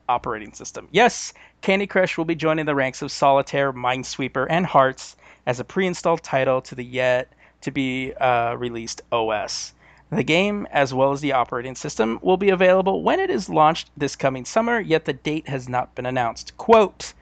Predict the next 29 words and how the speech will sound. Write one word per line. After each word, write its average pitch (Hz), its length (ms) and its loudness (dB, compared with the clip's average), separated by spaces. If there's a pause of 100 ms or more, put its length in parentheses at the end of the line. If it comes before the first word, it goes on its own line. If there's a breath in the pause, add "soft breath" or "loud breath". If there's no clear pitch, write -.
(420 loud breath)
"With 175 160 4
its 196 120 -2
compelling 180 600 0
blend 151 340 0
of 135 180 -2 (120)
tricky 175 300 -4
puzzles 131 500 0
coated 165 420 -2
with 135 200 -6 (400 loud breath)
gorgeous 165 500 4
eye 135 220 4 (100)
candy, 117 520 -10 (260 soft breath)
Candy 226 300 -2
Crush - 360 -2
Saga 139 520 0
is 131 180 -8
a 135 60 -4
global 170 400 -4
phenomenon 123 680 -2
for 127 240 -4
good 120 340 -4
reason," 127 460 -4
the 131 80 -14
post 123 320 -4
reads. 117 260 -12 (420 loud breath)
Windows, 185 560 4 (600)
uh, 120 300 2
Phone 196 520 4 (100)
users 127 520 -8